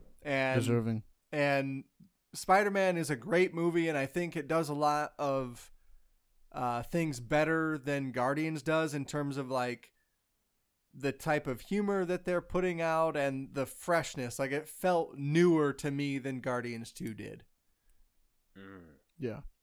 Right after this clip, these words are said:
Speaker 1: And I think it deserves to be ahead of Guardians two on the list.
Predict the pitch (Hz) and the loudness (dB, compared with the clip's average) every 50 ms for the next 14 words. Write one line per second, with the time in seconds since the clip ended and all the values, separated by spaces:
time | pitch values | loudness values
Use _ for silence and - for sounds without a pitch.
0 | _ _ _ - 139 139 135 135 135 127 - - 165 160 143 - 156 139 120 135 | _ _ _ -4 -2 -2 0 -2 -2 -4 -4 -2 -2 -2 -2 -2 -4 -4 -2 -4
1 | 135 120 107 139 143 139 135 123 113 - - _ - - 143 135 117 107 143 135 | -4 -2 -2 -2 -2 -2 -2 -4 -8 -14 -20 _ -10 -6 -6 -6 -4 -2 -2 -2
2 | 131 127 127 123 120 110 104 - _ _ _ _ _ _ 135 135 107 113 127 120 | 0 0 -2 -4 -4 -6 -10 -16 _ _ _ _ _ _ -10 -8 -6 -6 -6 -6
3 | 113 113 107 - 120 113 110 110 110 110 110 113 - - - - 120 113 110 110 | -6 -8 -6 -6 -6 -4 -4 -6 -8 -10 -12 -14 -16 -12 -10 -8 -6 -6 -6 -8
4 | 110 80 101 113 107 104 104 101 - - 131 - - - | -10 -10 -10 -12 -12 -14 -14 -14 -14 -16 -16 -18 -20 -20